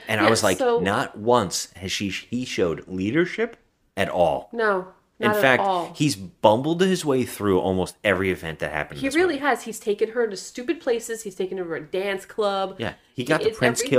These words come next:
Speaker 1: killed.
Speaker 2: He got the prince killed. He, it was just, he's just a, a, a fuck up.
Speaker 1: Yeah, I,
Speaker 2: So, like,
Speaker 1: I,
Speaker 2: how
Speaker 1: not,
Speaker 2: are you even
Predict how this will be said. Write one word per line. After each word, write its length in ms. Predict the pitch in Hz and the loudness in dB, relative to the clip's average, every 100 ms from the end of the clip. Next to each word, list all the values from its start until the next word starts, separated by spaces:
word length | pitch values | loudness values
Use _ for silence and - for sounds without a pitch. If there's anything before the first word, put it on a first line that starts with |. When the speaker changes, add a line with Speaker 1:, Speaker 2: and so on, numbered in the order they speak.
| 123 123 | 6 4
Speaker 1:
killed. 60 | |
Speaker 2:
He 100 | 240 | -2
got 200 | 240 226 | -2 -2
the 60 | 220 | -2
prince 240 | - 220 | -4 -4
killed. 180 | - 226 | -2 -4
He, 180 | 220 - - - - _ | -4 -10 -16 -20 -20 _
it 180 | 269 269 | -4 -2
was 180 | 302 - | -4 -4
just, 280 | 285 - - _ | -6 -6 -14 _
he's 420 | 226 254 294 311 | -10 -2 -2 -2
just 220 | 330 311 - | -4 -6 -8
a, 100 | - - | -8 -6
a, 180 | - 196 - - | -6 -6 -8 -10
a 120 | 190 | -10
fuck 440 | 190 _ 311 427 - | -10 _ -10 -8 -8
up. 260 | - - _ _ | -8 -12 _ _
Speaker 1:
Yeah, 120 | - - | -10 -8
I, 100 | - | -10
Speaker 2:
So, 140 | - 349 | -4 -2
like, 160 | 349 | -2
Speaker 1:
I, 40 | 277 | -4
Speaker 2:
how 220 | - 381 | -2 6
Speaker 1:
not, 120 | 480 | 8
Speaker 2:
are 80 | 480 | 10
you 200 | 415 427 | 8 6
even 520 | - 349 359 349 285 | 4 0 2 0 -2